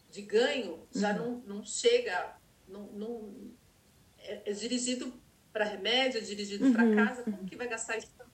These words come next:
Speaker 1: em mobilidade? Então, tem muita coisa pra gente, pra gente melhorar, pra gente reconstruir nessa cidade. Tem muita coisa pra gente pensar. Eu
Speaker 2: Uhum.
Speaker 1: acho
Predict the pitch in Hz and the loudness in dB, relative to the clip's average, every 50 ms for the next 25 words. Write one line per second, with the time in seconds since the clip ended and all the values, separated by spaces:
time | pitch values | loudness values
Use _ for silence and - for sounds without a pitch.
0 | _ _ 277 277 247 208 - 190 190 - - - - - - - - - - _ | _ _ -8 -8 -8 -8 -8 -12 -18 -18 -20 -20 -20 -20 -20 -20 -20 -20 -20 _
1 | _ _ - - - - _ _ _ - 262 254 254 254 277 277 262 254 247 294 | _ _ -20 -20 -20 -20 _ _ _ -6 -4 -4 -4 -4 -2 0 0 0 0 -2
2 | 302 302 - 240 220 - - 220 202 196 196 - - 202 196 190 190 190 190 190 | -4 -6 -6 -8 -8 -4 -2 -2 -2 -2 -4 -6 -10 -10 -10 -10 -8 -10 -10 -10
3 | - - - 208 190 180 170 - - _ _ _ _ _ _ _ _ - - 180 | -10 -10 -10 -10 -10 -10 -12 -14 -18 _ _ _ _ _ _ _ _ -16 -14 -14
4 | 175 180 190 196 196 - 196 196 190 190 180 175 170 185 185 190 196 - - - | -12 -12 -12 -12 -12 -12 -8 -8 -8 -6 -8 -8 -6 -2 0 2 2 2 0 -2
5 | - 190 190 190 190 190 - - - - - 202 202 190 - 214 202 - - - | -6 -10 -10 -10 -12 -12 -12 -14 -14 -14 -14 -14 -14 -12 -12 -14 -14 -14 -16 -16
6 | - - 185 185 190 185 - - 190 - - - - - 180 185 190 190 190 190 | -16 -16 -14 -12 -12 -12 -12 -12 -12 -14 -14 -14 -12 -10 -6 -4 -2 -2 -2 -2
7 | 190 190 185 190 190 190 - _ - - _ _ _ - 208 208 208 214 240 269 | -6 -8 -8 -6 -6 -6 -8 _ -20 -20 _ _ _ -10 -8 -8 -6 -6 -6 -6
8 | - - - 254 240 - - - 208 202 214 202 196 196 196 208 202 202 - - | -8 -8 -8 -10 -10 -6 -4 -4 -4 -4 -4 -8 -10 -10 -12 -10 -8 -8 -8 -8
9 | - 208 202 202 - - - - 190 180 180 - 185 196 - - - 185 190 190 | -8 -10 -6 -4 -4 -4 -2 -2 -2 -4 -4 -4 -6 -8 -10 -10 -6 -4 -2 0
10 | 190 190 190 190 - - - - 196 190 190 185 | 0 0 0 -2 -6 -8 -10 -6 -4 -4 -4 -4